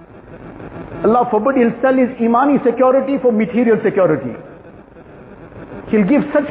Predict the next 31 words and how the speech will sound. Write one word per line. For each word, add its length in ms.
priority 520
to 100
material 600
security 520
and 140
physical 380
security, 680
he'll 120
compromise 500
his 100
iman. 500
He'll 280
sell 200
the 160
security 500
of 140
the 80
iman 340
of 100
his 120
children 480
for 120
their 140
material 440
security. 440
Nabi 240
Sallallahu 60
Alaihi 180
Wasallam 140
foretold 360
this. 140